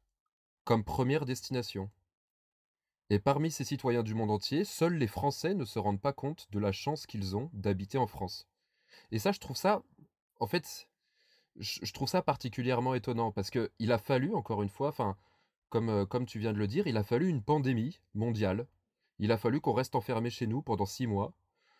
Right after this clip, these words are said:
Et il a fallu surtout que les frontières restent fermées au premier déconfinement pour qu'on soit, entre guillemets, obligé, c'est même pas entre guillemets, pour qu'on soit obligé de voyager en France. On,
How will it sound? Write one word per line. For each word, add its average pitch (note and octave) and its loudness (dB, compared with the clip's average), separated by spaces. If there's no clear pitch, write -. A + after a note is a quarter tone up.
Et A#2 6
il C3 6
a C3 6
fallu D#3+ 2
surtout G3 -4
que B2+ 0
les A#2+ 4
frontières C3 -2
restent C#3 0
fermées C3+ 0
au G2+ -2
premier A#2 0
déconfinement A2 0
pour C#3 -2
qu'on D3 2
soit, F3+ 2
entre C#3+ 2
guillemets, A#2+ 0
obligé, D#3 2
c'est B2 -4
même C3+ 0
pas G3 -4
entre - -2
guillemets, B2+ 0
pour - -8
qu'on A2 -4
soit C#3 -4
obligé A#2+ -2
de G#2 -2
voyager A#2 2
en A#2 2
France. F3 -4
On, G#2+ 0